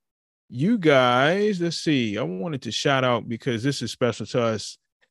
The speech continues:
In the U S, we've got two thirteen, two hundred thirteen downloads within the month of November, and we are approaching the end, I think in a day or two. I can't remember. I'm halfway tired. Anyways,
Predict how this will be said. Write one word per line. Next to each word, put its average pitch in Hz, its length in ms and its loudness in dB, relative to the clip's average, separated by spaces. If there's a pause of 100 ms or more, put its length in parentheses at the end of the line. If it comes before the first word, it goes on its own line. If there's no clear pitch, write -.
(600)
In 254 220 8
the 233 80 10
U 220 260 10
S, - 420 2
we've 143 180 0
got 127 220 2
two 143 260 -10
thirteen, 139 520 -2
two 151 120 -8
hundred 113 220 -4
thirteen 123 460 0
downloads 117 440 2
within 113 800 -4 (280)
the 107 160 -4
month 143 420 0
of 131 80 0
November, 147 720 0 (160)
and 113 300 -4
we 113 160 0
are 104 200 2
approaching 110 440 -6
the 101 100 -10 (120)
end, 135 400 0 (400)
I - 40 -20 (100)
think 135 160 -4
in 104 100 -4
a 101 60 -8
day 110 240 2
or 104 80 0
two. 101 320 -6
I 101 60 -10
can't 107 240 -6
remember. 101 360 -10
I'm 131 240 0
halfway 107 520 -4
tired. 101 420 -10
Anyways, 104 560 0